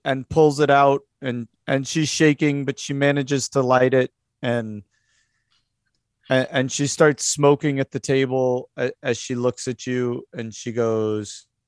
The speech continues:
and then she looks at Rutherford, and she says to you, "Rutherford,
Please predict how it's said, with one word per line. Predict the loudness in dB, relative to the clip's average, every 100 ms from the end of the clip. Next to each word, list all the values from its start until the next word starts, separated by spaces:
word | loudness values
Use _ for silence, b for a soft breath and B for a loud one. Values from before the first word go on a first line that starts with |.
| _ _ _ _ _ _ _ _ _ _ _ _ _ _ _ _ _ _ _ _
and | -4 -2
then | -2
she | -2
looks | 2 2 2 -2
at | 2
Rutherford, | 2 2 -2 -2 -2 -2 -4 -10 _ _ _ _ _ _ _ _ _ _
and | -8 -6
she | -6
says | 0 2 2
to | -2
you, | 2
"Rutherford, | 2 2 -2 -2 -2